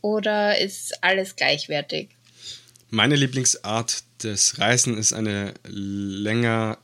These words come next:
Speaker 2: also längere Fernreise, wie zum Beispiel jetzt Mexiko, drei Wochen, oder auch, ähm, wenn ich nach Thailand verreise, meistens sind es auch zweieinhalb bis drei Wochen.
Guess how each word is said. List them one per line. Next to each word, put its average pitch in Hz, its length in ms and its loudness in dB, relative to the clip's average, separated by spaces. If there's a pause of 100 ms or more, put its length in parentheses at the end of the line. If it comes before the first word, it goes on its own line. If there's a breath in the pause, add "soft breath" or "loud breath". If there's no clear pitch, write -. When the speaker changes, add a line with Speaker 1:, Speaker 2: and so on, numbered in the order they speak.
Speaker 2:
also 107 300 -2
längere 117 760 2
Fernreise, 135 1040 0
wie 117 140 -4
zum 113 140 0
Beispiel 104 260 -2
jetzt - 160 -2
Mexiko, 120 480 0
drei 110 340 -6
Wochen, 104 420 -10
oder 95 140 -6
auch, 95 220 -8 (480 loud breath)
ähm, 98 240 -4
wenn 104 100 -2
ich 95 140 -6
nach 95 160 -8
Thailand 104 400 -4
verreise, 98 440 -2
meistens 98 440 -4
sind 101 120 -6
es - 140 0
auch - 220 -8
zweieinhalb 101 500 -6
bis 104 160 -6
drei 104 260 -6
Wochen. 139 360 -4